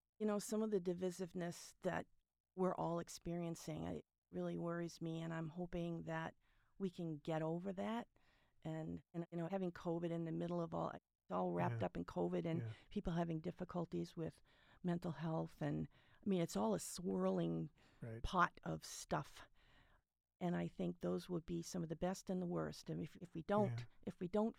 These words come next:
Speaker 1: figure it out, we'll not be good. But if we do, we should be proud.
Speaker 2: Yeah, I think there's a whole interesting area that I'm not gonna do in this podcast around how that broad swirl that you're talking about overlaps into business. Because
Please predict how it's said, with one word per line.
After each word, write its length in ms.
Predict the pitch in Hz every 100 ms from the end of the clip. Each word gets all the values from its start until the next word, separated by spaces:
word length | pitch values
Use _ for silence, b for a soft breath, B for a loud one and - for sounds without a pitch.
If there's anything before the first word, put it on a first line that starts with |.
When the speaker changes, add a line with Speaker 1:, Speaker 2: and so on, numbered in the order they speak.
| -
Speaker 1:
figure 280 | 170 165
it 80 | 156
out, 260 | 147 156 160 _
we'll 220 | 160 165 -
not 180 | 160 -
be 100 | 165 -
good. 220 | 160 151
But 100 | 180
if 120 | 180 -
we 80 |
do, 200 | 180 247 285
we 80 | 175
should 160 | 190
be 100 | 240
proud. 480 | - 185 180 156 - _ - _
Speaker 2:
Yeah, 180 | 165 170
I 60 | 160
think 160 | 208
there's 160 | 214 151
a 40 |
whole 280 | 143 160 156
interesting 400 | 147 - 139 139
area 300 | 123 127 127
that 160 | 120 120
I'm 100 | 120
not 140 | 120
gonna 160 | 117 120
do 140 | 120
in 80 | 117
this 120 | 120
podcast 600 | - 127 117 - 120 113 - -
around 600 | 120 123 120 120 117 110
how 580 | - 143 139 139 135 120
that 300 | 123 131 127 - 147
broad 440 | 123 120 123 120 117 -
swirl 440 | - - 131 127 120
that 140 | 127
you're 100 | 120
talking 340 | - 135 - 120
about 240 | 110 110
overlaps 540 | - 143 131 117 110 -
into 200 | 147 147
business. 540 | 120 156 185 107 - - - b b b
Because 300 | 143 160 135